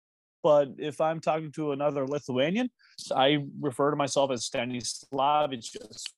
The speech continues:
from my great grandparents. That's just me talking about the immigrant side.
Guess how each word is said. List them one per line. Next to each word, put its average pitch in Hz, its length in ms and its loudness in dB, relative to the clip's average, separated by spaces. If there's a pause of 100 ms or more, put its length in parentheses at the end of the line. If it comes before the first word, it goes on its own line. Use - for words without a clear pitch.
(560)
from 123 520 -2
my 110 200 -6
great 110 440 -6
grandparents. 131 760 0 (520)
That's 135 340 4
just 156 260 -2
me 139 380 0 (420)
talking 127 300 0
about 117 260 0
the 120 120 -2
immigrant 117 320 -6
side. 107 280 -6